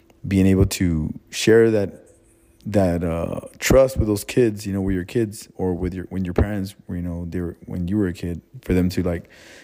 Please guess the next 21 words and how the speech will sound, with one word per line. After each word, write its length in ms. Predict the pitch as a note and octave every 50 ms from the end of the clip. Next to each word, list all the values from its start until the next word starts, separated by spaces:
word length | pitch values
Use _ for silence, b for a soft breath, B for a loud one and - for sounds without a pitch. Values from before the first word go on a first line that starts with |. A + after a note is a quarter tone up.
| B B -
be 80 | G#2+ G#2+
able 100 | A2+ A#2+
to 80 | A2+
show 220 | G#2+ - A2+ A2 A2
emotion 380 | G2+ F#2+ F#2 F#2+ F#2+ - G2 F#2+
to 120 | - F2
you, 140 | E2+ E2 D#2+
like, 200 | D#2+ D#2+ D#2+ -
and 80 | F2
show 120 | - - F2+
you 140 | F#2 F#2 F2
that, 280 | F2 E2+ E2+ - -
you 180 | F#2 F#2 F2+ F2
know, 120 | F2+ F#2 F#2
that 80 | F2
you 100 | F2+ G2
were 80 | G2 G2
gonna 140 | G2+ G2+ G2+
be 120 | G2+ G2+
all 120 | F#2 F2+
right, 340 | F2 G2 G#2 G2+ F2+ D#2+ -